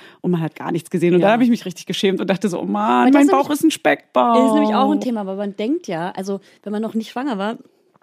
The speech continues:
Speaker 2: dass so ein Bauch ziemlich schnell kommt, dass man die ganze Zeit
Speaker 1: Mhm.
Speaker 2: schwanger aussieht, wenn man schwanger ist. Aber
Speaker 1: So,
Speaker 2: der
Speaker 1: sofort.
Speaker 2: kommt super spät.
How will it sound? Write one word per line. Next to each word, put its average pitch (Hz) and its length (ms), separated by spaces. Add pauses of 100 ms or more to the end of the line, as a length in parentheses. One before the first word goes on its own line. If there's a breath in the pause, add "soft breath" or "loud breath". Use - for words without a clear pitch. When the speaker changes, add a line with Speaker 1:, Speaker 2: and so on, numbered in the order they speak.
(100)
Speaker 2:
dass - 140
so 208 80
ein 208 60
Bauch - 180
ziemlich 269 180
schnell 247 160
kommt, 262 200
dass 185 120
man 202 100
die 214 100
ganze 220 300
Zeit 262 140
Speaker 1:
Mhm. - 80
Speaker 2:
schwanger 269 320
aussieht, 240 200
wenn 196 120
man 180 100
schwanger 180 320
ist. 233 100
Aber 208 60
Speaker 1:
So, 240 100
Speaker 2:
der 285 140
Speaker 1:
sofort. 220 400
Speaker 2:
kommt 302 300
super 294 260
spät. 214 340